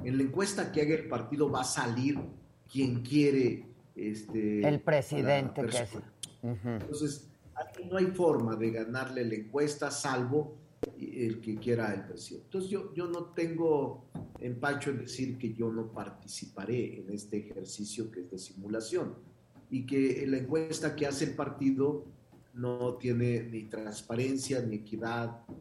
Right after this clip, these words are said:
Speaker 1: ni imparcialidad, ni profesionalismo. Entonces, ¿para qué vas a un ejercicio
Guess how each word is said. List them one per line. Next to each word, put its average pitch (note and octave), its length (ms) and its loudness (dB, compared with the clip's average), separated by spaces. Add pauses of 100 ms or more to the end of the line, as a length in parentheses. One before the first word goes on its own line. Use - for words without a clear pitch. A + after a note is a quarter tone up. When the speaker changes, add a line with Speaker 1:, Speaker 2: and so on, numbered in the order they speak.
Speaker 1:
ni G#2+ 100 -6
imparcialidad, G#2 1000 -2
ni G#2 120 -2
profesionalismo. A#2 920 -4
Entonces, D3 260 -12
¿para C3+ 260 -4
qué D#3 100 -2
vas D3 240 -2
a C#3 60 -4
un C#3+ 160 -4
ejercicio C#3 640 -8